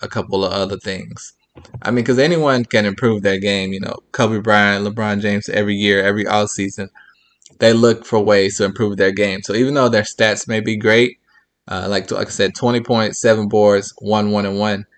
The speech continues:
that's really good for a college player. But if he can go eighteen or twenty, seven or eight boards, and get those one, one, one up to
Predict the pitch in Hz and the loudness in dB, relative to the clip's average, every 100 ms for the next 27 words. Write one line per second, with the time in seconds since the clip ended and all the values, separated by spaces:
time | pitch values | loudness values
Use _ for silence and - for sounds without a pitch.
0 | _ - 113 107 117 113 104 110 104 95 | _ -2 -2 0 0 0 2 2 2 0
1 | 101 98 123 95 92 - 104 92 101 _ | -6 -4 -2 -2 -4 -4 -2 -2 -8 _
2 | _ _ - 107 98 - _ - 98 131 | _ _ 2 2 2 -2 _ -10 -2 0
3 | 123 117 110 104 104 - _ _ _ - | 2 4 6 4 2 -8 _ _ _ -6
4 | 101 98 - 127 139 127 123 127 _ _ | -4 -4 -4 -2 0 0 -2 -6 _ _
5 | _ - 98 - 110 98 95 104 - _ | _ -8 -8 -6 -4 -4 -4 -10 -14 _
6 | _ _ _ _ _ _ _ - 98 - | _ _ _ _ _ _ _ -16 -10 4
7 | 117 107 104 - 110 120 - 107 104 101 | 4 6 2 0 2 2 0 -6 -2 0
8 | 98 95 - _ _ - 107 117 117 117 | 0 -2 -6 _ _ -8 -4 -2 2 2
9 | 110 117 120 120 113 117 131 117 107 107 | 2 0 0 0 0 0 0 0 -4 -2
10 | 110 | -6